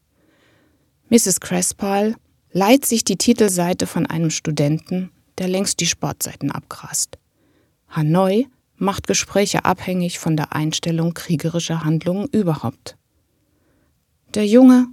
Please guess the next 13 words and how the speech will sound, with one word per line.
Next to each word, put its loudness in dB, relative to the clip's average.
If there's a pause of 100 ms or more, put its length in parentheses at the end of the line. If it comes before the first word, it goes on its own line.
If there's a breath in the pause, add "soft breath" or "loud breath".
lässt -6
sich -4
das -4
Blatt -4
zurückgeben, -2 (360)
faltet -2
es -4
sorgfältig -4
um -2
den 0
Rest -2
seiner -2
Zeitung, -6